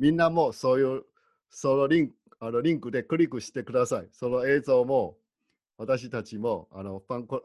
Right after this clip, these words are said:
あの、フェ-、え、Facebookと、アイジーと、あと、Twitterも、置いてるあるので、もちろん、あの、私たちのポッドキャストも置いてあるんですから、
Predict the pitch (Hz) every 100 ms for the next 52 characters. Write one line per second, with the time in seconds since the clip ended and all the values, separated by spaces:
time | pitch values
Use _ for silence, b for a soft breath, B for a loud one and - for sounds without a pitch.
0 | 107 107 98 98 95 92 - _ _ _
1 | - 135 - 135 139 - _ _ 156 165
2 | - 190 156 - - 120 98 78 _ _
3 | _ _ _ - 139 139 - 170 165 202
4 | 160 - - 120 117 98 90 - _ _
5 | 175 156 113 98 127 123 76 _ _ _
6 | _ _ _ _ _ _ _ _ _ _
7 | _ _ _ _ _ _ 135 143 151 151
8 | 151 156 151 110 101 92 120 101 - 123
9 | 180 196 151 - 113 107 104 120 143 -
10 | 127 110 104 104 95 127 120 143 - -
11 | - 104 101 123 127 143 139 160 139 117
12 | 110 - 135 123